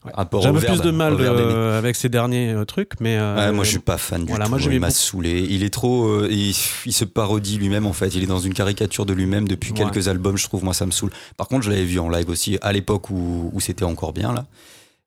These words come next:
Speaker 2: Et, euh, franchement, c'était, euh, c'était
Speaker 1: Moi, je
Speaker 2: génial.
Speaker 1: pense que, je pense que ça doit être toujours bien en live. Euh,
Speaker 2: Sûrement, ouais.
Speaker 1: moi, je sais, je crois que je l'ai vu cinq, six fois, hein, ce mec-là,
Speaker 2: Hmm.
Speaker 1: sur, euh, des périodes. Ah ouais, sur, euh, je crois que la première fois que j'ai vu, c'était à la Pinède, à Jean Lépin.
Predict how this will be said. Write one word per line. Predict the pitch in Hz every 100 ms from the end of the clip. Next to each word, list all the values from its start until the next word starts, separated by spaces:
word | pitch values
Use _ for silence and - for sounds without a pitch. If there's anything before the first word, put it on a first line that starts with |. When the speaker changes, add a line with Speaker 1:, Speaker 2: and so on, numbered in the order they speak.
| _
Speaker 2:
Et, | 90
euh, | 78
franchement, | - - 98
c'était, | - 87
euh, | 87 85
c'était | 95 - 98 -
Speaker 1:
Moi, | 104
je | 139
Speaker 2:
génial. | 131
Speaker 1:
pense | 104 -
que, |
je | -
pense | 143
que | -
ça | 120
doit | 104 98
être |
toujours | - 104 104
bien | 95 101
en | 98
live. | 92 95 - - - - - _ _
Euh, | 95 90
Speaker 2:
Sûrement, | 92 98 90
ouais. | 92 95 90 92 -
Speaker 1:
moi, | 101
je |
sais, | - 113
je | -
crois | 120
que |
je | 90
l'ai |
vu | 80
cinq, | - - 95
six | -
fois, | - - 95
hein, | 90
ce | - 90
mec-là, | 90 -
Speaker 2:
Hmm. | 139
Speaker 1:
sur, | 143 98
euh, | 90 87
des | 87 92
périodes. | 98 92 95
Ah | 104
ouais, | 113 120
sur, | - 92
euh, | 92 92 92 90
je |
crois | 113
que |
la | 110
première | - 101
fois | 107
que |
j'ai |
vu, | 104
c'était | 113 92
à |
la | 92
Pinède, | - 95 90
à | 85 87
Jean | 85 87
Lépin. | 85 110